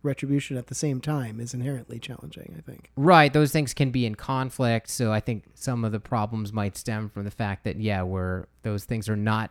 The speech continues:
Speaker 2: a good pairing necessarily.
Speaker 1: Right.
Speaker 2: Um, in the future, you could imagine particularly invasive versions of this that involve actually reprogramming <laughs> somebody's mind. Um,
Speaker 1: Right. Or their genetics.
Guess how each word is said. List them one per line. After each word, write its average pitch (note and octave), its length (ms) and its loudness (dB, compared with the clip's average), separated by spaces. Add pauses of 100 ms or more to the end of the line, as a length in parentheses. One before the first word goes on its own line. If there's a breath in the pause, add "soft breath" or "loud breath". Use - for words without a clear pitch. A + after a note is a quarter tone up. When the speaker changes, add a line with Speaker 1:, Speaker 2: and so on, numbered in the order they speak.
Speaker 2:
a C3 80 -4
good A#2+ 360 -4
pairing D3 420 0
necessarily. E3 880 0
Speaker 1:
Right. C3 220 -4 (340 soft breath)
Speaker 2:
Um, C3 580 6 (800)
in F3 160 4
the F3+ 100 4
future, G#3+ 600 4
you E3+ 180 4
could D#3+ 140 2
imagine C#3 600 2
particularly B2+ 800 0
invasive A2 640 -2
versions C3+ 460 0
of D3+ 160 2
this D#3+ 320 2
that A#2+ 180 0
involve A2 380 0
actually G#2+ 800 -4 (100)
reprogramming C#3+ 1000 2
<laughs> - 0 -
somebody's B2+ 720 4
mind. D3+ 640 -2 (100)
Um, A#2+ 460 2
Speaker 1:
Right. C#3 240 -2
Or C#3+ 140 2
their C3 100 2
genetics. C#3 680 0